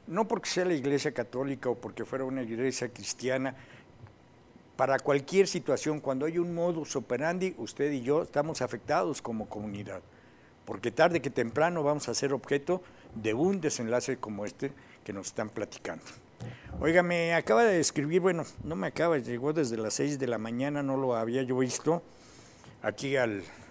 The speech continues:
al, al, al <laughs> WhatsApp de la empresa. Me dice Marta: Hola, buen día, solo para comentarles. Mis vecinos y yo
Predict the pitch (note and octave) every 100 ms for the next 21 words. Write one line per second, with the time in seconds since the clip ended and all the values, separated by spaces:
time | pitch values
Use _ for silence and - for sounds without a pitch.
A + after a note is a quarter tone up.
0 | - - - - - - - G#2 F#2+ E2+
1 | - - A2+ G2+ F#2+ F#2+ E2+ - - -
2 | - - - - - - - G#2 G2 F#2+
3 | F2 F2+ - - - - - - - -
4 | - - D#3 E3 E3+ D#3+ C#3 - A#2+ A2+
5 | G#2+ G#2 A2 - C#3+ C#3 - - - -
6 | - - - - - - - - - -
7 | - - - B2 C#3 F3+ E3+ D3+ D3 C3+
8 | A2+ A2 - - - - - - - -
9 | - - - F#3+ G#3+ F#3+ G3+ F3+ F3+ G3
10 | G3+ A3+ - - - F#3 G3+ - D3+ C#3
11 | C3 C3+ C3 C#3+ C#3 A2 - - - -
12 | - - - - - - C#3 E3 D#3 E3+
13 | D3+ A#3+ C#4+ A#3 D3+ D3 F3+ A#3+